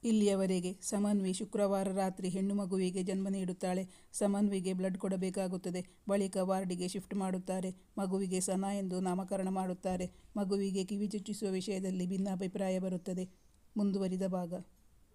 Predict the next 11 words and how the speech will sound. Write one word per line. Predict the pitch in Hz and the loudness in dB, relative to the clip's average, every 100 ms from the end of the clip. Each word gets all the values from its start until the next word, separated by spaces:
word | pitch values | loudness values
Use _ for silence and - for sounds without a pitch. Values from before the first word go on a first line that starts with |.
| - - - _ _ _ _ _ _ _ _ _ _ _ - - - 226 | -20 -20 -20 _ _ _ _ _ _ _ _ _ _ _ -20 -20 -6 4
ಅವನು | 214 220 | 6 8
ಹೇಳಿದಂತೆ | 214 208 208 202 185 202 | 8 6 6 2 4 4
ಇಂದು | 208 208 208 | 4 4 2
ಕಂಜೂಸ್ತನ | 208 196 214 220 208 202 | 0 0 0 0 0 0
ತೋರಿಸಲಿಲ್ಲ | 202 196 208 202 196 190 | 0 -2 0 0 0 0
ಸಮನ್ವಿ. | 202 196 190 190 196 - - - | 0 0 2 0 -2 -6 -20 -4
"ಇವತ್ತು | 208 214 214 208 | 4 4 6 2
ನೀವು | 202 196 | 4 2
ಬೇಗ | 185 196 190 | 2 0 2
ರಾಜಿ | 196 196 196 | 2 2 4
ಆದಕ್ಕೆ" | 202 196 196 185 196 185 | 4 4 0 -4 -6 -6